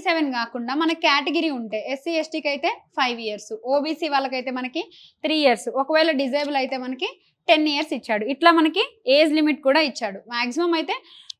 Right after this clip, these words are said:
ట్వంటీ సెవెన్ ఇయర్స్ for unreserved అని చెప్పుకోవచ్చు. ఒకవేళ కేటగిరీస్ ఉంటే ఇక్కడ మనం డీటెయిల్గా చూడొచ్చు. ఇంకేం ఇచ్చారండి? నోటిఫికేషన్ యొక్క ఎప్పుడు అప్లికేషన్ స్టార్ట్ అవుతుంది అని ఇచ్చారండి.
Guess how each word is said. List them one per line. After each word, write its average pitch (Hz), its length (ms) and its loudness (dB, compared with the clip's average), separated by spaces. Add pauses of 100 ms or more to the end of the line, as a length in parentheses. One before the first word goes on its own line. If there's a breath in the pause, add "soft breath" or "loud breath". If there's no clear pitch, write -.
(180)
ట్వంటీ 302 360 8
సెవెన్ 302 280 6
ఇయర్స్ 285 200 -2 (120)
for 349 100 6 (320)
unreserved 277 540 4
అని 320 120 2
చెప్పుకోవచ్చు. 220 500 -6 (180)
ఒకవేళ 302 340 -4
కేటగిరీస్ 277 520 0
ఉంటే 262 200 -2
ఇక్కడ 302 220 -2
మనం 294 200 0
డీటెయిల్గా 269 520 0
చూడొచ్చు. 202 340 -6 (160)
ఇంకేం 370 320 0
ఇచ్చారండి? 294 460 0 (580 loud breath)
నోటిఫికేషన్ 349 840 0
యొక్క 262 180 -4 (720)
ఎప్పుడు 427 280 6 (120)
అప్లికేషన్ 349 560 -2
స్టార్ట్ 269 340 0
అవుతుంది 277 400 -2
అని 285 140 -2
ఇచ్చారండి. 196 480 -8